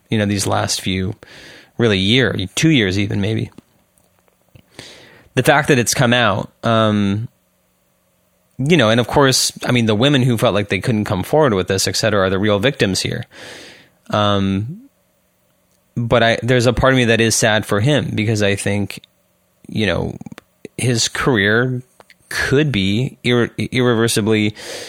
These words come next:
um, destroyed, possibly. And maybe it deserves to be, I don't know. But, um, you know, he just had a kid, and I just think, imagine living with this.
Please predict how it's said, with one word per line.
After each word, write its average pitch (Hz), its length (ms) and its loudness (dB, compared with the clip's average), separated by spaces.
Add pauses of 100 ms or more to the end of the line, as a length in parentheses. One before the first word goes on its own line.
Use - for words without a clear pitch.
(400)
um, 107 760 0 (460)
destroyed, - 560 0 (200)
possibly. - 560 -4 (100)
And 107 420 0 (100)
maybe 113 260 2
it 95 80 0
deserves 113 400 0
to 107 60 -4
be, 98 140 -2
I 101 80 2
don't 107 140 0
know. 98 240 0 (920)
But, 107 240 4
um, 104 600 0 (360)
you 117 80 2
know, 107 120 2
he 117 140 0
just 117 260 2
had 120 140 2
a 110 60 0
kid, 101 380 2
and 120 140 0
I 123 80 2
just 120 240 0
think, 110 300 -2 (960)
imagine 143 640 2
living 143 240 2
with 95 180 -2
this. - 440 -6